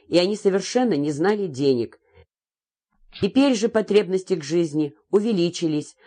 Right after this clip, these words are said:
а тайга стала давать все меньше. Расход не стал уравновешиваться с приходом, а тут еще появились скупщики пушнины со спиртом и со своими дорогими товарами.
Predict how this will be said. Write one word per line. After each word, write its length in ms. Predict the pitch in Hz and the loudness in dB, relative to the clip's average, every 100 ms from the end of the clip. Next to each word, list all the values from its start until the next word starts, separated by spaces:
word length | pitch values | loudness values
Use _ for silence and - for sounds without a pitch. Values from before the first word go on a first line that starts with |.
| - | -2
а 100 | - | -2
тайга 400 | 185 180 175 226 | 2 2 2 -2
стала 320 | 233 - 196 185 | -4 -2 -2 0
давать 460 | 185 175 180 175 _ | 0 0 -2 -6 _
все 240 | - 202 | -4 -2
меньше. 580 | 175 147 135 120 - 120 - _ - - | 0 0 -2 -4 -10 -12 -14 _ -20 0
Расход 520 | 175 196 247 277 170 | 0 0 -2 -2 0
не 80 | 170 | -2
стал 320 | - 220 226 | 0 -2 0
уравновешиваться 840 | 175 170 165 160 185 180 165 160 151 | -2 0 2 2 0 -2 -4 -2 -6
с 80 | |
приходом, 640 | - 147 - 180 175 165 160 _ - - | -4 -6 -2 0 0 -2 -4 _ -20 -2
а 120 | 160 | 0
тут 220 | 175 277 | 0 -2
еще 220 | 233 220 214 | -2 0 2
появились 540 | 170 165 214 202 170 | 4 4 2 0 -2
скупщики 520 | - 196 202 165 147 | -2 -2 -2 -4 -4
пушнины 560 | 151 147 - 170 190 185 | -2 -4 -2 0 2 2
со 160 | 180 | 0
спиртом 640 | 170 - 165 170 - 156 147 _ - | -2 -2 0 0 0 -6 -6 _ -6
и 100 | 151 | 0
со 120 | 170 | 0
своими 380 | 165 170 165 165 | 0 2 2 4
дорогими 520 | 151 165 160 165 156 | 2 0 0 2 2
товарами. 680 | 156 151 151 151 143 139 | 0 0 0 0 -4 -8